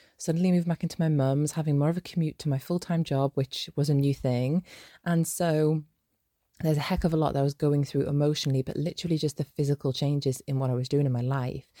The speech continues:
And all of that has had an impact on my body. So, of course, there's the stress of it, the emotion of it. Um, my body is craving more slowness. It's craving movement still, but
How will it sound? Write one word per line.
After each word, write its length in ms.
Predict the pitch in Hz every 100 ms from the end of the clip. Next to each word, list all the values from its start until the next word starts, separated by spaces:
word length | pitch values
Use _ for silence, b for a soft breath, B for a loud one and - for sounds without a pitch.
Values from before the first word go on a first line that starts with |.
| B B -
And 100 | -
all 180 | 151 151
of 60 |
that 100 | 147
has 100 | -
had 120 | 147 147
an 100 | -
impact 500 | 151 139 139 - - -
on 520 | 143 131 131 131 131 -
my 100 | 151
body. 500 | 302 339 - - - b b b b b
So, 640 | - - 156 151 143 143 143
of 140 | - -
course, 300 | 151 143 -
there's 240 | 143 135
the 120 | -
stress 440 | 139 - 143 135 -
of 100 | -
it, 200 | 65 -
the 80 | 139
emotion 520 | 135 135 143 156 131
of 100 | 117
it. 280 | - 71 - _ b b b b
Um, 800 | 147 147 139 139 135 135 139 -
my 100 | 147
body 220 | 151 147
is 80 | 139
craving 500 | - 156 143 147 139
more 140 | 135
slowness. 680 | 135 - 147 147 135 139 -
It's 180 | - -
craving 480 | - 160 190 214 196
movement 460 | 156 139 160 175 -
still, 440 | - 131 127 131
but 220 | 131 127